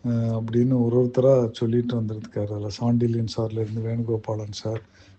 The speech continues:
ஜெயகாந்தன் சார், லாசாரா சார், இவங்கெல்லாம் வந்து ஆரம்ப காலத்துல அமுத சுரபியில் எழுதினவங்க. அவங்கள வந்து ரொம்ப பாராட்டி ஊக்குவிச்சவர் வந்து நம்ம விக்ரமன் சார் அப்படிங்கிற விஷயமும் தெரிய வந்துச்சு. அதே மாதிரி இப்ப வந்து நம்ம ஜெயா வெங்கட்ராமன் மேடம்,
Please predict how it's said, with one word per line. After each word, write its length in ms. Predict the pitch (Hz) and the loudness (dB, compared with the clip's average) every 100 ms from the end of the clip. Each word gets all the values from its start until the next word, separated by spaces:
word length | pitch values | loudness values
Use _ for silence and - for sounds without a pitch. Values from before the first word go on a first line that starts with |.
| _ | _
ஜெயகாந்தன் 520 | - 120 120 113 110 107 | 2 2 2 -2 -2 -4
சார், 240 | - 113 | -4 -4
லாசாரா 440 | 113 113 - 117 | -2 -4 -4 -4
சார், 360 | 110 - 104 104 | -4 -6 -8 -6
இவங்கெல்லாம் 360 | 113 120 135 143 | -4 -2 0 0
வந்து 260 | 131 143 - - - _ | -2 -6 -10 -20 -20 _
ஆரம்ப 320 | 123 127 135 | -2 2 2
காலத்துல 640 | 131 143 143 147 139 127 107 | 4 4 4 2 4 4 2
அமுத 340 | 127 135 127 | 0 0 0
சுரபியில் 360 | - 120 120 113 | 0 -2 -2 -2
எழுதினவங்க. 500 | 113 123 123 117 117 | 0 0 0 -2 -4
அவங்கள 420 | 123 113 110 110 | -4 -6 -6 -6
வந்து 300 | 110 117 139 - _ _ - - _ - | -4 -6 -8 -14 _ _ -18 -18 _ 0
ரொம்ப 180 | 123 | 2
பாராட்டி 500 | 123 123 123 127 131 | 4 2 4 2 4
ஊக்குவிச்சவர் 760 | 123 135 135 123 117 120 113 113 | 2 2 2 0 0 0 0 -2
வந்து 300 | 110 110 127 | -4 -2 -2
நம்ம 260 | 117 107 | -4 -6
விக்ரமன் 480 | 101 101 - 104 107 | -8 -8 -8 -4 -4
சார் 280 | 95 107 107 | -6 -8 -8
அப்படிங்கிற 280 | 104 107 104 | -10 -10 -6
விஷயமும் 480 | 107 - 110 113 110 | -6 -6 -8 -6 -6
தெரிய 260 | 104 110 | -6 -6
வந்துச்சு. 420 | 107 101 - - - - - - - - - - | -8 -10 -14 -16 -18 -20 -20 -20 -20 -20 -20 -8
அதே 160 | 127 139 | 2 4
மாதிரி 260 | 143 143 139 | 6 6 2
இப்ப 300 | 123 202 180 | 2 6 8
வந்து 560 | 151 143 156 131 113 | 8 6 8 8 4
நம்ம 340 | 123 123 117 117 | 0 0 0 0
ஜெயா 340 | 110 120 131 | 2 4 6
வெங்கட்ராமன் 680 | 123 117 117 117 117 110 104 101 | 4 2 0 -2 -2 -2 -2 -4
மேடம், 300 | 104 113 | -4 -8